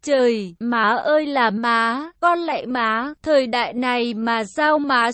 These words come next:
suy nghĩ, cổ hủ quá vậy. Bao nhiêu người người ta đi, rồi có sao đâu, mình thì có điều kiện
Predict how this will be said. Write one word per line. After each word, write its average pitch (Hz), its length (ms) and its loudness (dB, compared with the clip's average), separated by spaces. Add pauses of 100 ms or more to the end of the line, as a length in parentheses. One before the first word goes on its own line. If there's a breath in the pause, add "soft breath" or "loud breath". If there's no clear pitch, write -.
suy 320 160 0
nghĩ, 294 580 -2 (120)
cổ 247 200 2
hủ 208 540 -4
quá 262 220 2
vậy. 254 360 -4 (420)
Bao 320 180 2
nhiêu 311 320 -2
người 294 340 0
người 233 320 -2
ta 302 300 0
đi, 302 600 -4
rồi 240 260 2
có 220 300 0 (120)
sao 302 240 2
đâu, 294 420 2
mình 294 440 -4
thì 269 200 -4
có 226 280 0
điều 247 240 0
kiện 262 300 -2